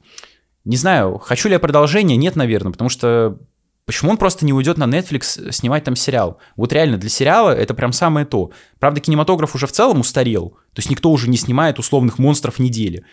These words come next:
э, вот, э, сериальных, да, щас идет мини-сериалы формат, где там восемь серий и все, э, в сезоне.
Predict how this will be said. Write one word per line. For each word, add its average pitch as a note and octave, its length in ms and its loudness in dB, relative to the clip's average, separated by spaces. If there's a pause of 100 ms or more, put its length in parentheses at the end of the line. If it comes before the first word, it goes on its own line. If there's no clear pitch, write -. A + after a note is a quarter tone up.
(280)
э, G2 340 -6
вот, F#2+ 220 -8
э, - 240 -8
сериальных, F2+ 540 -2
да, G2+ 180 2
щас - 320 -4
идет G#2 340 -4 (320)
мини-сериалы C3 720 2
формат, B2 420 0
где F#2 160 -10
там F2 180 -8
восемь A2+ 240 -4
серий A2+ 300 -4
и F#2+ 40 -8
все, F2+ 240 -8
э, F#2 240 -10
в F#2 300 -8
сезоне. F2+ 400 -6